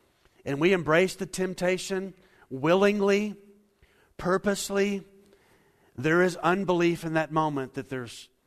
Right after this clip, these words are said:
maybe, "I don't have an out of this, and I've gotta do this," or "I, I must do this to feel a certain way," or whatever the case may be.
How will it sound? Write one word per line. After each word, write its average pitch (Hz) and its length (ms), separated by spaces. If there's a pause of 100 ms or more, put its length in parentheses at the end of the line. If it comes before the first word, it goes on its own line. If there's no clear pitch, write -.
(300)
maybe, 135 480 (800)
"I 123 320
don't 131 220
have 131 180
an 120 80
out 143 200
of 131 120
this, 131 340
and 113 100
I've 104 140 (200)
gotta 139 300
do 131 220
this," 131 360
or 110 200
"I, 107 180 (320)
I 113 100
must 135 320
do 139 120
this 127 260
to 113 80
feel 147 440
a 135 60
certain 143 320
way," 139 180
or 123 80
whatever 147 440
the 170 80
case 143 360
may 151 140
be. 117 340